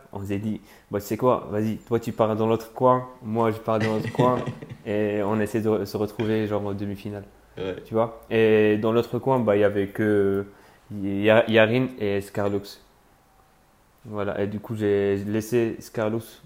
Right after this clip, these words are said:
Speaker 1: parce qu'il fait que de la force. Je l'ai laissé pour, euh, Wid-, Widley.
Speaker 2: Widley.
Speaker 1: Et moi, j'ai pris Yarin. Déjà, de toute façon, Yarin était au final au Fibo. Du coup, j'avais envie de, bah, de faire une battle avec lui. Parce que
Speaker 2: Mhm.
Speaker 1: c'est un athlète complet, un athlète super fort. J'avais envie aussi de, de faire une battle avec lui.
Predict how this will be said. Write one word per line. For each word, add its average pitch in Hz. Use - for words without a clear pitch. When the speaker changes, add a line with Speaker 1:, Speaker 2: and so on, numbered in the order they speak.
Speaker 1:
parce -
qu'il 104
fait 104
que 110
de 107
la 107
force. -
Je 101
l'ai 98
laissé 98
pour, 101
euh, 95
Wid-, 101
Widley. 110
Speaker 2:
Widley. -
Speaker 1:
Et 104
moi, 107
j'ai 101
pris -
Yarin. 104
Déjà, 107
de 98
toute -
façon, 104
Yarin 107
était 95
au 98
final 104
au -
Fibo. 113
Du 101
coup, 107
j'avais 98
envie 95
de, 95
bah, 98
de 98
faire 101
une 98
battle 98
avec 101
lui. 127
Parce -
que 95
Speaker 2:
Mhm. 110
Speaker 1:
c'est 101
un 98
athlète 101
complet, 117
un 104
athlète 98
super -
fort. -
J'avais 104
envie 107
aussi 107
de, 95
de 95
faire 101
une 98
battle 98
avec 95
lui. 98